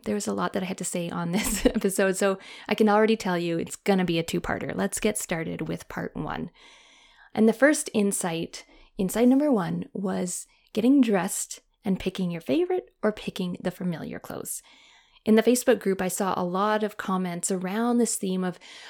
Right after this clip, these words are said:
reaching for the easiest and most common clothes we wear, but doing the challenge, finding themselves starting to reach for the favorites that we never wear. M shared that she was getting rid of her clothes that don't fit and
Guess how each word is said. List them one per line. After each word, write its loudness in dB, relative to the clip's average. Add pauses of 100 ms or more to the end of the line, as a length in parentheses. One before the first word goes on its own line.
(180)
reaching 2
for 0
the -2
easiest 2
and 0
most -6
common -4
clothes -4
we 0
wear, -4
but 0 (540)
doing 6
the 8
challenge, 2 (100)
finding 0
themselves 0
starting -4
to -4
reach -6
for -4
the -4
favorites -6
that -10
we -4
never -6
wear. -10 (640)
M 2
shared -4
that 2
she 2
was 2
getting 4
rid 0
of -2
her -6
clothes -6
that -10
don't -2
fit -2
and -4